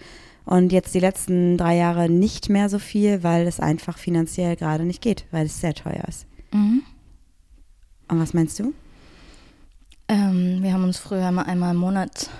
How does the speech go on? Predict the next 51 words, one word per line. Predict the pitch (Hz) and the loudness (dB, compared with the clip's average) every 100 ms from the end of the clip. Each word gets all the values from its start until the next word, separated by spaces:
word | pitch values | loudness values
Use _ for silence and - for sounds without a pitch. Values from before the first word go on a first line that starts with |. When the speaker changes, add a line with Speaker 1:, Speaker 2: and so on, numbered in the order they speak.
| - | -6
Speaker 2:
mindestens | 202 190 185 190 185 | 0 0 0 -2 -2
auf | 180 - | -2 -2
ein | 175 | 0
Date | 175 185 | 0 0
getroffen. | - - 175 - 214 - - - - - | -6 -6 -4 0 -2 -2 -10 -20 -12 0
Speaker 1:
Mhm, | 196 196 240 - | 2 2 -2 -10
stimmt. | - - 175 165 - - - - | -10 -6 -4 -6 -12 -20 -10 -2
Speaker 2:
Und | 180 175 | 0 0
das | 175 - | -2 0
machen | 175 180 | 2 4
wir | 180 | 2
jetzt | - | 0
gar | 170 170 | 0 0
nicht | 175 | 0
mehr. | 175 175 185 _ _ - - - _ - _ - - - - | -2 -4 -4 _ _ -20 -20 -20 _ -20 _ -20 -20 -14 0
Speaker 1:
Ja, | 180 | 4
Speaker 2:
Also | 190 | 6
Speaker 1:
und | 175 | 6
das | |
Speaker 2:
wir | 190 | 4
machen | 190 196 | 4 4
überhaupt | 180 175 - | 4 2 2
gar | 185 | 2
nichts | 185 - | 2 0
mehr | 175 | 0
in | |
die | 175 | 0
Richtung. | 180 180 185 185 190 | -4 -6 -6 -6 -2
Und | 190 | -2
ich | - 202 | 2 6
weiß | 233 254 - | 6 6 2
auch | 226 - | 2 4
manchmal | 220 226 214 | 4 4 4
nicht, | 233 - - - - - - - _ _ - | 4 4 -2 -20 -20 -20 -20 -20 _ _ -10
ob | 190 | -2
wir | 196 | 0
so | 185 | 0
gut | 180 208 233 | -2 -2 -2
sind, | 233 220 220 | 0 0 0
noch | 202 | -2
darin, | - 196 202 202 202 - _ _ _ _ | -2 0 2 2 0 -4 _ _ _ _
gemeinsam | 185 180 180 190 185 180 | 0 2 2 2 0 -2
Zeit | - 190 | -2 -2
zu | - | -2
verbringen. | 180 175 175 180 | -4 -4 -2 0
Weil | 175 - | 0 0
immer, | 208 208 | 0 2
wenn | 196 190 | 0 0
wir | 196 | 0
irgendwas | 208 202 185 | 0 -2 -4
planen, | - - 190 208 240 | -8 -4 0 4 4